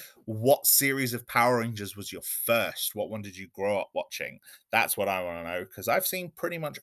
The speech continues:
all of them at this point. Not every episode, but I've seen at least something from every series. So I have an idea of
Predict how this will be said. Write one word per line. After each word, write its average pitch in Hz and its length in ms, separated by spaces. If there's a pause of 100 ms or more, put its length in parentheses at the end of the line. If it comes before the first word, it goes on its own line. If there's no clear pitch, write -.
all 110 260
of 82 120
them 71 280 (340)
at - 80
this - 160
point. 71 220
Not 170 160
every 185 280
episode, 196 560
but 135 140
I've 135 120
seen 147 180
at 117 160
least 160 280
something 151 380
from 131 240
every 113 320
series. 87 640 (360)
So 92 600
I 101 140
have 110 280
an 104 160
idea 104 580
of 90 440